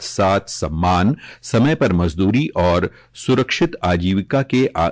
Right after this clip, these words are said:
अधिकार की गारंटी है। श्री नायब सिंह सैनी आज पंचकुला के इंद्रधनुष ऑडिटोरियम में विकसित भारत जी राम जी पर राज्य स्तरीय सम्मेलन में उपस्थित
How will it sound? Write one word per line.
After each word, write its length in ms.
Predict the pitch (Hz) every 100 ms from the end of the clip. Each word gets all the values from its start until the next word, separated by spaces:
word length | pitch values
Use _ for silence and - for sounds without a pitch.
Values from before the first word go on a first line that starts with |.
| -
अधिकार 420 | 95 85 107 123
की 260 | - 85 76
गारंटी 520 | 85 80 73 90 -
है। 260 | 113 73 - - - - - - -
श्री 200 | - 156
नायब 220 | 127 135
सिंह 160 | 170 156
सैनी 320 | 127 135 151
आज 280 | 90 90 -
पंचकुला 420 | 95 - 131 135
के 200 | 135 135
इंद्रधनुष 680 | - 98 90 85 110 123 - 85
ऑडिटोरियम 500 | 82 82 87 117 117
में 280 | 113 123 - _ -
विकसित 320 | 92 - 170 139
भारत 380 | 90 98 113 101
जी 180 | 85 98
राम 240 | 85 85
जी 140 | 107
पर 340 | 123 117 120 -
राज्य 300 | 87 92 98
स्तरीय 360 | - 120 120 143
सम्मेलन 480 | - 85 90 113 117
में 140 | 120
उपस्थित 520 | - 98 - 110 104